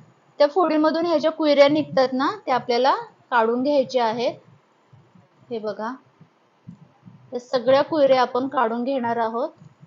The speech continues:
आणि हे क्लीन केलेले जे आंबे आहेत, ते पुन्हा एकदा पुसून आणि ह्या टोपात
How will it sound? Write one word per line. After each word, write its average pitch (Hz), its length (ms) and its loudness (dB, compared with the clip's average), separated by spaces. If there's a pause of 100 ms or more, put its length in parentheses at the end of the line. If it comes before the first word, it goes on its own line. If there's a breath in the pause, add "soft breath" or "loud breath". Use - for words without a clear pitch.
(1900)
आणि 226 180 -8
हे 254 280 2
क्लीन 254 480 -6
केलेले 247 480 2
जे 247 100 0
आंबे 220 320 0
आहेत, 226 360 0 (2250)
ते 240 80 2
पुन्हा 254 400 -2
एकदा 254 340 2
पुसून 285 600 -2
आणि 247 280 -4
ह्या 277 100 2
टोपात 269 360 6